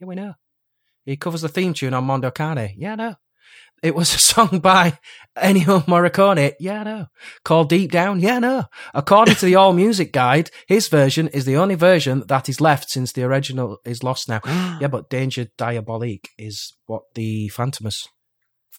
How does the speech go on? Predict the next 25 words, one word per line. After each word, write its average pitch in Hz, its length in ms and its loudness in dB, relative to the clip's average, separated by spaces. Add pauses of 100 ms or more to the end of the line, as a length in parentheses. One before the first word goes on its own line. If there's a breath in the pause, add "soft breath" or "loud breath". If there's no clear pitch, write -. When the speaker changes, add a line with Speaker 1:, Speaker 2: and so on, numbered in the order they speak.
(220)
Speaker 1:
first 110 340 -8
album 113 260 -6
cover 117 320 -6
is - 240 -16 (320)
as 107 100 -20
well. 107 200 -14 (340)
Speaker 2:
And 113 1300 0
didn't 135 240 -4
he 143 220 -4
almost 107 460 -4
call 98 440 -2
Phantomas, 90 840 -8
uh, 80 300 -4 (160)
diabolic? 80 480 -2 (1000)
Speaker 1:
I 117 80 -12
think 120 160 -10
he 98 60 -16
did. 101 160 -18 (220)
Speaker 2:
Yeah, 92 260 -2 (140)
and 95 220 -2
then 92 180 -4
Mike 95 360 -2
Borden 87 560 -4 (400)
had 82 460 -4 (120)
a 73 540 -4